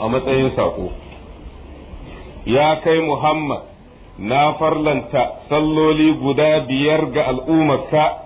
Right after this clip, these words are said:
kuma na ƙulla alkawari. Ka riƙi wannan magana kuma ka isar da ita ga al'ummarka. Wanda ya tsare sallolin nan a kan lokacinsu zan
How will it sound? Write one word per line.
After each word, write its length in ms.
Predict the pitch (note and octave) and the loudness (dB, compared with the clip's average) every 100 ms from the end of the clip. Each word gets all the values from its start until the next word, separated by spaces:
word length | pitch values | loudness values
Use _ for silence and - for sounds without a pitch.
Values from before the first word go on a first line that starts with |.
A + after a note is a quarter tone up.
| - - - - - - - - - - - - - - - - - - - | -20 -20 -20 -20 -20 -20 -20 -20 -20 -20 -20 -20 -20 -20 -20 -20 -18 -12 -6
kuma 220 | B2+ C3 | -2 2
na 120 | B2+ | 2
ƙulla 380 | B2+ C#3 C3 B2 | 2 0 0 2
alkawari. 600 | G#2 G2 A#2 A2 F#2+ E2+ E2+ - - - - - - - - - - - - - | 0 0 0 0 0 -4 -10 -14 -16 -16 -18 -20 -20 -20 -20 -20 -20 -20 -20 -8
Ka 80 | A#2+ | 0
riƙi 300 | A2 A#2 D#3+ | 2 2 2
wannan 320 | D3+ D#3 D3+ | 4 4 4
magana 420 | B2+ A#2 C3+ C3 A#2 | 2 2 2 2 0
kuma 160 | B2+ B2+ | 0 -2
ka 120 | B2 | -2
isar 340 | A#2 A#2+ C3 A2 | -4 -2 -2 0
da 60 | |
ita 260 | G#2+ A2+ B2 | -4 -2 0
ga 220 | A2+ G2 G#2 | 2 0 -2
al'ummarka. 640 | G2 A#2+ A2+ G2 - F#2+ - - - - - - - - - - - - - | -2 0 2 0 0 -2 -2 -10 -16 -20 -20 -20 -20 -20 -20 -20 -20 -20 -12
Wanda 420 | G#2+ A2+ F#3 A3 F3+ | -4 0 2 2 2
ya 100 | F3 | 2
tsare 360 | F3 F3+ E3+ C#3 | 2 2 2 0
sallolin 580 | D#3+ D#3+ E3 D#3 E3+ C#3 | 0 2 2 4 2 2
nan 140 | C#3+ - | 0 0
a 100 | A#2+ | -4
kan 240 | - F#3 F3 B2+ | 0 0 0 0
lokacinsu 840 | B2 D3+ D#3 C3 - C#3+ C#3 C3 A#2 | 2 2 2 -2 -4 0 0 0 -2
zan 160 | C#3 | 0